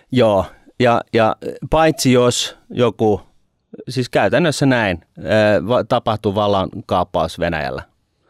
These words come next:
Et, et si-, si-, siis tä-, tää pitää niinku pitää mielessä, että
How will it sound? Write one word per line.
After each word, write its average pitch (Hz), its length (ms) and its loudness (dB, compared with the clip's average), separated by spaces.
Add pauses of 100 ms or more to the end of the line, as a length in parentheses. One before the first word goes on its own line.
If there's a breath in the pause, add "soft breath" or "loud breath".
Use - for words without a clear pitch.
(560 soft breath)
Et, 101 180 -6
et 107 140 -2
si-, 139 220 2
si-, - 220 -2
siis 131 280 0 (120)
tä-, - 220 0
tää 185 200 0
pitää 170 260 -2
niinku 143 180 -2
pitää 156 340 -2
mielessä, 131 520 0
että - 200 -4